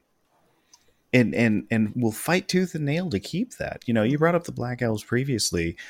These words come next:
uh, and all that, uh, when, when that came out. And, uh, I've been doing a lot of research on, like, P O Cs throughout, specifically European history because of that. I was like,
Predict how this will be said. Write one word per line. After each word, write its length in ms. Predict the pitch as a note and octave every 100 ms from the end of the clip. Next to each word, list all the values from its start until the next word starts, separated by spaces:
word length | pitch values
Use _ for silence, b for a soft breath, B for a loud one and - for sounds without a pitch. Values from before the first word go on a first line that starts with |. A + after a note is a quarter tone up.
| B B B G#2+
uh, 300 | G2 F#2+ - -
and 100 | G2
all 140 | F#2
that, 340 | F#2+ A#2+ G#2 F2+ _ -
uh, 220 | G2+ F2+
when, 340 | F2+ F#2+ F#2 D#2
when 160 | G2 F#2+
that 180 | A2+ -
came 240 | A2+ F2+
out. 240 | D#2+ D#2+ - B B B -
And, 480 | G#2+ G2+ G2 F#2+ F#2
uh, 180 | F#2 F2
I've 100 | A2
been 80 | C3+
doing 180 | D3 C#3
a 60 |
lot 100 | A#2
of 80 | G2
research 560 | G2 G#2+ G#2 F2+ - -
on, 480 | F#2+ F2 E2+ E2 D#2 _ _ _ _ _ _ _ _
like, 220 | G2 F2+ -
P 180 | C3+
O 80 | C3
Cs 460 | - A2 G2+ F#2 -
throughout, 680 | - G2+ F#2 - G2 A2 _ _
specifically 720 | - - B2+ - B3 A3 - G2+
European 500 | G2+ F2+ - F2+ D#2+
history 380 | D#2+ - - -
because 420 | A2 - D#3 C#3
of 140 | G#2+ -
that. 220 | - - -
I 40 |
was 160 | - F2+
like, 180 | F2+